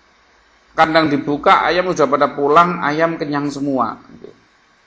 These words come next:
Ayam sudah kenyang semua. Nah, maksudnya apa? Bayangin, ayam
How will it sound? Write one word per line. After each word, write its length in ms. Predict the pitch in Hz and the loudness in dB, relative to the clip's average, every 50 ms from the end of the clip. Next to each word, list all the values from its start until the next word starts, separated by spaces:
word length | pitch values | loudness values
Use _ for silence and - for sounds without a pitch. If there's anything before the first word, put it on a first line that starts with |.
| _ _ _ _ _ _ _ _ _ _ - | _ _ _ _ _ _ _ _ _ _ -10
Ayam 400 | - 127 143 143 151 156 160 156 | -8 -6 -4 -4 -4 -4 -4 -4
sudah 160 | 135 123 123 120 | -4 -4 -4 -4
kenyang 320 | 127 123 127 123 123 120 | -4 -6 -6 -6 -6 -6
semua. 400 | 127 120 120 117 113 110 - 117 - - _ _ _ _ - _ _ _ _ _ _ _ _ _ _ _ _ _ _ _ _ _ _ _ _ _ _ _ _ _ - - | -6 -6 -4 -4 -6 -8 -8 -12 -16 -20 _ _ _ _ -20 _ _ _ _ _ _ _ _ _ _ _ _ _ _ _ _ _ _ _ _ _ _ _ _ _ -6 -4
Nah, 80 | 127 | 2
maksudnya 560 | 147 160 151 - 202 208 214 247 262 226 185 | 2 2 2 2 -2 -2 0 2 2 4 4
apa? 440 | 147 135 123 123 131 - - - - - _ _ - _ _ | 4 4 2 2 0 -6 -14 -20 -20 -20 _ _ -20 _ _
Bayangin, 720 | - 117 113 120 127 143 160 165 139 117 117 117 120 - - - - - - - _ _ - _ - | -2 -2 0 0 0 -2 -2 -4 -6 -6 -6 -8 -12 -16 -20 -20 -20 -20 -20 -20 _ _ -20 _ 0
ayam 400 | 190 185 180 185 185 185 208 202 | 2 4 4 4 6 6 4 4